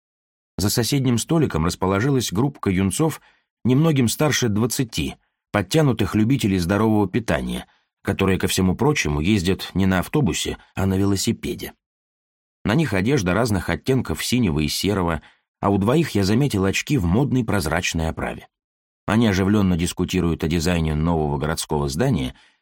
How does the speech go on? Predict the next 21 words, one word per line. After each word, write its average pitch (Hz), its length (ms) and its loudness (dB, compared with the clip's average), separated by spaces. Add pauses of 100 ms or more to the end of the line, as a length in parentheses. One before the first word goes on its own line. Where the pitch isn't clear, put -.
(140)
и 107 80 0
спорят 135 340 2
о 120 80 2
том, 156 200 2
что 170 280 0
же 90 120 2
это, 67 380 -4 (140)
сентиментальная 110 920 2
стилизация 95 800 -2
или 107 300 2
наслоение 120 760 2
модернистских 101 760 0
ценностей. - 680 -4 (600)
Один 135 300 4
вырисовывает 107 640 2
закорючки 90 540 0
на 117 100 2
салфетке, 98 640 -2 (420)
кто-то 135 300 0
произнес 92 460 2
слово 87 400 0